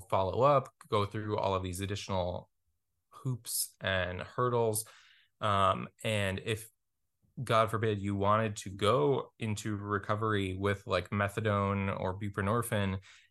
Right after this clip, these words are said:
and I, even the naltrexone, again, the, uh, literally something that blocks opioid effects from getting into your body completely. Um, those are, I think, like, still for the most part banned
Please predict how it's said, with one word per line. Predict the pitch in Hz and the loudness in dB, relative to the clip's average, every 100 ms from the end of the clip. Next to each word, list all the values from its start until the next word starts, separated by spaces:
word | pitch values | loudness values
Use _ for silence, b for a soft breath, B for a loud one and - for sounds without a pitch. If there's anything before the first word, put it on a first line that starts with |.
| - | -4
and | 98 98 101 - | 0 0 -2 -4
I, | 104 - - | -4 -6 -8
even | 107 117 120 120 120 - - | -4 -2 -2 -4 -6 -12 -14
the | 113 107 104 101 | -4 -2 -2 -2
naltrexone, | 110 107 104 127 135 120 107 | 0 0 0 -2 -2 -2 0
again, | 101 123 104 | 0 0 0
the, | 95 98 - _ _ _ _ | -2 -4 -6 _ _ _ _
uh, | 113 | -8
literally | 104 110 123 120 110 - - | -6 -4 -4 -2 -4 -6 -10
something | - 117 104 110 | -8 -6 -4 -2
that | 98 95 | -4 -4
blocks | 85 98 110 - - | 0 2 2 -2 -8
opioid | 107 104 104 104 101 92 - | -6 -6 -4 -2 -2 -4 -6
effects | 101 104 101 - | -6 -6 -6 -10
from | 101 95 | -8 -4
getting | 101 104 | -2 -2
into | 101 - | -4 -6
your | 92 | -2
body | 104 113 98 92 | 2 4 2 -2
completely. | - 95 120 - 90 90 - b b b b - | -8 -6 -6 -4 -4 -6 -10 b b b b -2
Um, | 110 98 - - 135 _ - | 2 2 2 -4 -10 _ -4
those | 101 113 139 131 - | 0 2 2 -2 -2
are, | 113 113 107 - _ _ _ _ _ _ _ _ _ | 0 2 0 -2 _ _ _ _ _ _ _ _ _
I | 101 | -6
think, | 95 139 151 | -4 -4 -4
like, | 135 98 | -4 -4
still | - - 123 | -6 -4 -4
for | 123 110 | -2 -2
the | 104 | 0
most | 110 107 | -2 -2
part | 110 90 - | -4 -4 -6
banned | - 90 120 123 113 107 | -4 -2 -2 -2 -4 -4